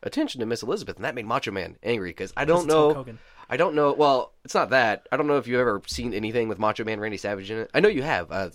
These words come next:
Speaker 1: Spider-Man.
Speaker 2: Yes.
Speaker 1: Yeah. He plays Bonesaw. Dig it.
Speaker 2: Of course.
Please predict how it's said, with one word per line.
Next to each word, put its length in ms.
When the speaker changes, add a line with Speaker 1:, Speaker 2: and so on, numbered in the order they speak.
Speaker 1:
Spider-Man. 480
Speaker 2:
Yes. 340
Speaker 1:
Yeah. 180
He 100
plays 180
Bonesaw. 760
Dig 140
it. 40
Speaker 2:
Of 80
course. 420